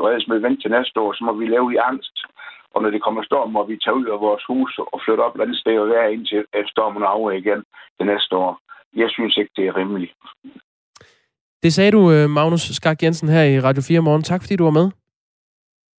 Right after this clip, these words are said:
Speaker 1: Velbekomme.
Speaker 2: Og Magnus Skak Jensen er altså det, der hedder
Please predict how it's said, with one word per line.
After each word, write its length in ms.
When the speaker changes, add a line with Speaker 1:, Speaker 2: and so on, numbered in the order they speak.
Speaker 1:
Velbekomme. 420
Speaker 2:
Og 80
Magnus 300
Skak 260
Jensen 280
er 140
altså 300
det, 180
der 60
hedder 220